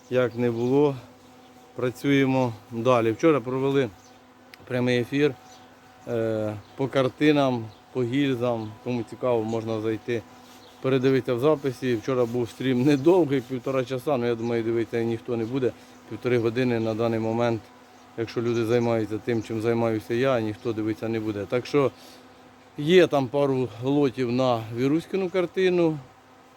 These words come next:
От, Віруська її розмалював, хто не дивився, можете подивитися. Я думаю,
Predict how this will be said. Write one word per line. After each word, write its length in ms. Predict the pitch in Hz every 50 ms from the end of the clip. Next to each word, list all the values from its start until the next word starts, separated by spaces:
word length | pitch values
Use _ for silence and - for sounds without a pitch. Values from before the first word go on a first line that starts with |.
| - - -
От, 360 | 139 131 131 135 135 127 120 - 123
Віруська 380 | 127 131 131 127 120 - -
її 100 | 127 123
розмалював, 580 | 123 123 117 117 123 123 127 123 120 123 117 110 -
хто 140 | - 131 127
не 120 | 123 120
дивився, 560 | 110 120 120 120 123 123 117 107 - - 113
можете 340 | 107 107 110 107 101 - 117
подивитися. 800 | 107 107 117 110 123 123 131 151 156 - 143 127 - 135 120 110 104 - - - - - - - - - - - - - - 110
Я 100 | 113 113
думаю, 500 | 104 107 110 113 110 107 110 110 107 104